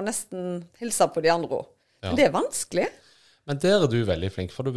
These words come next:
Speaker 2: veldig tydelig, sånn at bare det koster deg ingenting å si akkurat det.
Speaker 1: Mm.
Speaker 2: Mens, eh, det jeg gjerne ville gjort, det var jo avtalt at vi har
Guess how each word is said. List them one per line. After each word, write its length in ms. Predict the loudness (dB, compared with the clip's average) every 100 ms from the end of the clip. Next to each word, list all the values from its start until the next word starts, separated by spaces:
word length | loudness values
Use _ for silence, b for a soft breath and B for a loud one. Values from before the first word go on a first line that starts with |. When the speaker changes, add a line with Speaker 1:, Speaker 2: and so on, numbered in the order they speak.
| -2
Speaker 2:
veldig 140 | -4
tydelig, 560 | -10 -10 -8 -6 -4 -4
sånn 160 | -4 -4
at 60 | -4
bare 220 | -6 -6
det 220 | -6 -6 -6
koster 380 | -6 -2 -2 -2
deg 80 | -2
ingenting 380 | -2 -4 -4 -4
å 20 |
si 220 | -2 -4
akkurat 400 | -4 -8 -6 -8
det. 140 | -8 -14 _ _
Speaker 1:
Mm. 340 | -10 -10 -10 -16 -6
Speaker 2:
Mens, 300 | -2 0 0 0
eh, 100 | -2
det 200 | 0 0
jeg 240 | 0 -2 -2
gjerne 260 | 0 0
ville 220 | -2 -2
gjort, 180 | -4 -8
det 120 | -8 -6
var 100 | -4
jo 160 | -4
avtalt 540 | -4 -6 -6 -10 -10 -10
at 80 | -12
vi 120 | -10
har 160 | -8